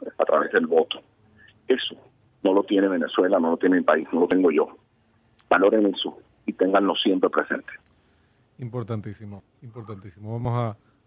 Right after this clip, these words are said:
Speaker 2: a tratar de ampliar, charlar, eh, más contigo en lo que restan de estos,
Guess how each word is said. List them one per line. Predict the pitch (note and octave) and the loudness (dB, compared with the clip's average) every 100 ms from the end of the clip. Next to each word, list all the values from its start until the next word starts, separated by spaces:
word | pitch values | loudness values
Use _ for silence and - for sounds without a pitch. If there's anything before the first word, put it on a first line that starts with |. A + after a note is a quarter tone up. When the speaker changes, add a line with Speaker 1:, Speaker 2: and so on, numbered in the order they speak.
| B2 | -12
Speaker 2:
a | |
tratar | B2 A2+ C#3 C3 | -8 -6 -4 -4
de | C3 B2 | -4 -6
ampliar, | B2 A2+ B2 B2+ F3 D#3+ | -6 -8 -6 -4 -4 -6
charlar, | C3+ A2 C3 B2+ B2 D#3 | -10 -6 -4 -4 -6 -14
eh, | A#2 A2 | -12 -10
más | G#2+ B2 | -8 -8
contigo | C3+ G#2+ C3 C3 | -10 -10 -8 -6
en | |
lo | B2+ | -6
que | G#2+ | -8
restan | A#2 B2 C3 A#2 | -10 -8 -8 -8
de | A2+ | -8
estos, | A2 - A2+ G#2 F#2+ | -8 -10 -12 -12 -16